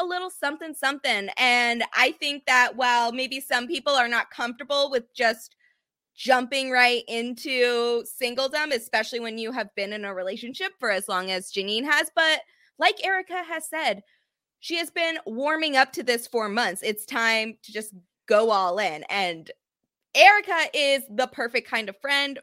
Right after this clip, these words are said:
for you to be doing this. I'm so glad that we are getting more of Erica and that she wasn't just a one-off character, because she's really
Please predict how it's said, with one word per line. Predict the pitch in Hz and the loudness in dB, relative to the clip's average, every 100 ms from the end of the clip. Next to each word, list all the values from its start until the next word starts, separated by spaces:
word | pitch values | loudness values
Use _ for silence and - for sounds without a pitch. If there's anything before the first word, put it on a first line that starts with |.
| - | -8
for | 233 | -6
you | 220 214 | -6 -8
to | 220 | -12
be | - | -16
doing | 226 294 302 294 | -10 -6 -4 -2
this. | 294 294 226 | -2 0 -2
I'm | 214 | -2
so | 226 247 | -2 -4
glad | 247 240 240 | 0 0 0
that | 220 | -2
we | 233 208 | -2 -2
are | |
getting | 208 202 185 180 | 0 -4 -4 -8
more | 190 226 | 0 2
of | 262 254 | 2 2
Erica | 277 277 320 | 0 -2 -4
and | 285 262 | -4 -2
that | 196 | -4
she | - 202 | -6 -6
wasn't | 185 196 208 202 | -2 -2 -2 -4
just | 196 208 - _ _ _ _ | -4 -4 -8 _ _ _ _
a | 240 226 | 6 6
one-off | 214 202 180 214 - | 6 2 2 0 -2
character, | 294 277 277 294 285 277 | -4 -2 -2 2 2 0
because | 240 233 | -4 -8
she's | 220 605 - | -8 -10 -6
really | 349 370 370 359 | -4 -2 -2 -2